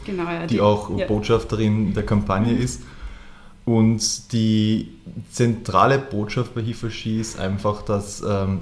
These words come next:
Speaker 2: Gleichstellung keine Frauenangelegenheit ist,
Speaker 1: Mhm.
Speaker 2: sondern uns alle betrifft und es
Speaker 1: Mhm.
Speaker 2: da insbesondere eben auch dann das Engagement von Männern braucht, damit
Speaker 1: Mhm.
Speaker 2: da wirklich endlich mal was weitergeht.
Speaker 1: Mhm.
Speaker 2: Ähm,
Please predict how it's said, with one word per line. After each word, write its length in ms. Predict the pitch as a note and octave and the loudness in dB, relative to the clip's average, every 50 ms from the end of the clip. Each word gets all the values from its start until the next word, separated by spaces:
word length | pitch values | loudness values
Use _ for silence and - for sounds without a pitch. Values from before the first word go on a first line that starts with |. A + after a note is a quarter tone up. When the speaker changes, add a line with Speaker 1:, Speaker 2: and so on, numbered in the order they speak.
| F#2+ - | -6 -6
Speaker 2:
Gleichstellung 500 | - - D#2+ F2+ G2+ - - G#2+ A2 A2 | -4 -2 -2 -2 -2 -2 -2 -2 -2 -2
keine 200 | - A2 G2+ G2+ | -2 -2 -2 -2
Frauenangelegenheit 1120 | G2+ - F#2 D#2+ D#2 F2+ A2 A2+ G#2 G2+ G#2 A2 A2 G#2 G#2+ G#2+ A2 G2+ G#2 G#2 G2+ G#2 | -2 -4 -6 -4 -4 -2 -2 -2 -2 -2 -2 -2 -2 -4 -4 -4 -4 -4 -4 -4 -4 -4
ist, 160 | - G#2+ - | -4 -4 -4
Speaker 1:
Mhm. 40 | - | -4
Speaker 2:
sondern 220 | - G2 G2+ G2 G2+ | -2 -2 0 0 0
uns 200 | G2 - - - | 0 -2 -2 0
alle 220 | F2+ G#2 A2+ A#2 | 0 2 2 0
betrifft 480 | - - E2+ - G2 F#2+ G#2 G#2 - - | -2 -2 -6 -4 -4 -4 -4 -4 -4 -4
und 80 | G#2+ | -2
es 120 | G#2+ G#2+ - | -2 -2 -2
Speaker 1:
Mhm. 40 | |
Speaker 2:
da 60 | - - | -2 0
insbesondere 680 | G2+ G2+ G#2+ G#2 - A2+ G#2+ - G2 G2 G2+ G#2 G2+ | 2 2 2 2 0 -2 -2 -2 -2 0 0 0 -2
eben 160 | F#2 F2+ - | -2 -4 -4
auch 200 | - F2 F#2 F2+ | -4 -4 -4 -4
dann 120 | - F#2+ G2+ | -4 -6 -4
das 180 | G2 F#2+ - | -4 -4 -6
Engagement 400 | - F#2+ F2+ F#2+ G2 G2+ F#2+ F#2 | -6 -6 -6 -4 -4 -2 -2 -2
von 140 | F#2+ F#2+ F2+ | -2 -2 0
Männern 360 | F2+ F2+ F#2+ A#2 A#2+ A#2 G#2+ - | 0 0 0 0 0 0 -2 -2
braucht, 420 | F2 E2+ E2+ F2+ G#2+ - - - | -2 -2 0 0 0 -2 -6 -4
damit 200 | G#2 G2+ - - | 0 0 2 2
Speaker 1:
Mhm. 100 | C4 C#4+ - - | 2 0 0 -2
Speaker 2:
da 80 | G2+ | -2
wirklich 340 | G2 G#2 - A2+ G#2+ - - | -4 -2 -4 -4 -8 -8 -4
endlich 260 | - G2+ G#2 G#2 G2+ | 0 2 2 2 2
mal 140 | G#2 G2 F#2+ | 2 0 0
was 200 | G#2 F#2+ - - | 0 -2 -4 -4
weitergeht. 600 | F2+ F#2 G2+ - - G#2+ G2+ - F#3 - A#3 A#3+ | -4 -4 -4 -2 -2 -2 -2 0 -2 0 0 0
Speaker 1:
Mhm. 120 | B3+ C#4+ C4+ - - - - - - - | 0 -2 -2 -4 -10 -16 -20 -16 -6 -2
Speaker 2:
Ähm, 260 | G2+ F#2+ F#2+ G2 F#2+ | 0 2 2 2 2